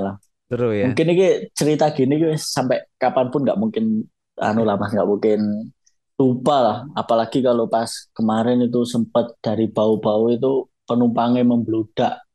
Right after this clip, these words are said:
Speaker 1: Wah,
Speaker 2: Ah.
Speaker 1: itu parah banget ya.
Speaker 2: Iya, itu padahal nggak musim mudik ya, Mas, ya. Aku ngeliatin kayak rame banget loh.
Speaker 1: Wah,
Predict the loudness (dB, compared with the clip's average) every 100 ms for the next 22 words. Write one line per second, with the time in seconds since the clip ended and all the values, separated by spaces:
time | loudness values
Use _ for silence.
0 | -6 -4 -4 -6 -12 -18 -20 _ _ _
1 | _ -4 0 0 -2 -2 0 2 2 0
2 | -2 -2 0 -2 -2 -2 -4 -6 -12 _
3 | -6 -2 0 -2 -4 -8 -4 -2 -2 -2
4 | -2 -4 -4 -4 -2 -2 -4 -4 -4 -4
5 | -6 -6 -4 -2 -2 -2 -4 -4 -8 -10
6 | _ _ _ _ _ _ -6 -4 -2 0
7 | 0 0 -2 -2 -4 -4 -2 -2 -4 -6
8 | _ _ _ _ _ 2 2